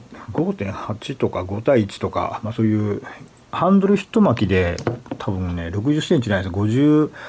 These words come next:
八センチとか、で、それぐらいの、まあ、今でいうローギアっていうやつですね。で、その手のやつでやってたんですけれども、で、なんかどうもちょっと違うなと。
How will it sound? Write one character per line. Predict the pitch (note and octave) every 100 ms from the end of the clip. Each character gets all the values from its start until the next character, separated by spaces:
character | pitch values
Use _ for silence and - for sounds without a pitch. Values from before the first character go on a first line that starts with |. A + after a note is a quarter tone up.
| - -
八 | B2+
セ | B2 E3
ン | C3
チ | -
と | F#2+
か、 | E2+ D#2+ D#2+ -
で、 | -
そ | -
れ | A#2+
ぐ | A#2
ら | A#2
い | G#2+
の、 | G2 - -
ま | E3
あ、 | A2+ C#2+ - _ - -
今 | F#3+ D3
で | G2
い | F#2
う | F#2+ F#2 F2
ロ | A2 G#2+
ー |
ギ | A2
ア | F#2
っ | -
て | - -
い |
う | -
や |
つ | -
で | G2
す | D3+
ね。 | F3+ G3+ - - - - - - - -
で、 | D#3+ E3 E3 D#3+ D#3+ D#3+ D#3+ D#3+ D#3+ - - - - - - - -
そ | F3
の | F3
手 | F3+
の | F3+
や | F3+
つ | F3+ B2+ A#2+ A#2+ A#2+ A2+ - - -
で | F#3+ D3+
や | G2
っ | G2+
て | A#2
た | G#2+
ん | F2+
で | F2+
す | -
け |
れ | F2+
ど | F#2+
も、 | G2+ A2 F#2+ E2+ - -
で、 | G2+ F#2+ F#2 F#2 F#2 F2 F2+ F2 F2+ A#2 -
な | C#3 A3
ん |
か | C4+
ど | A2+ C3+
う |
も | G2
ち | -
ょ |
っ | A2+
と |
違 | - - G#2+ A2 B2
う | C3
な | A#2+
と。 | A#2+ F2 F2+